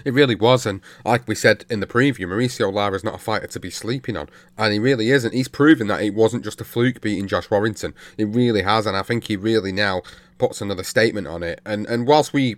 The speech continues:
might not have known too much about Sanchez personally when doing our preview episode, looking back at, you know, his career, we know that he's, he's, he's a tough opponent, and Mauricio Lara's dispatched of him. He likes them style of fighters. That's why he got so much success against Warrington,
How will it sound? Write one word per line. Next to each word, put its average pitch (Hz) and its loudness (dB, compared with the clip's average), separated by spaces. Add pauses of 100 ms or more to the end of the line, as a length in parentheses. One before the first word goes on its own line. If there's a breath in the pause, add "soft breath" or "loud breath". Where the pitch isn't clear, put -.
(100)
might 113 2
not 107 0
have 104 -2
known 104 2
too - -2
much 92 -6
about 95 -6
Sanchez 101 -6
personally 107 2 (360 loud breath)
when 101 0
doing 107 2
our 90 0
preview 120 0
episode, 85 -6 (100)
looking 135 0
back 123 -4
at, - -4
you 104 -10
know, 95 -4
his 101 -6
career, 104 -2 (300 loud breath)
we 110 -4
know 123 2
that 123 0
he's, 110 -4
he's, 113 -10
he's 113 -8
a 113 -6
tough - -2
opponent, 139 -2
and 107 -4
Mauricio 123 2
Lara's 120 0
dispatched - -4
of 123 -2
him. 92 -2 (420 loud breath)
He 120 -2
likes 127 4
them 104 -2
style 101 -4
of 92 -6
fighters. 95 -2
That's - -6
why 113 0
he 113 0
got 104 -2
so 127 -2
much 110 -4
success - -6
against 92 -6
Warrington, 117 -2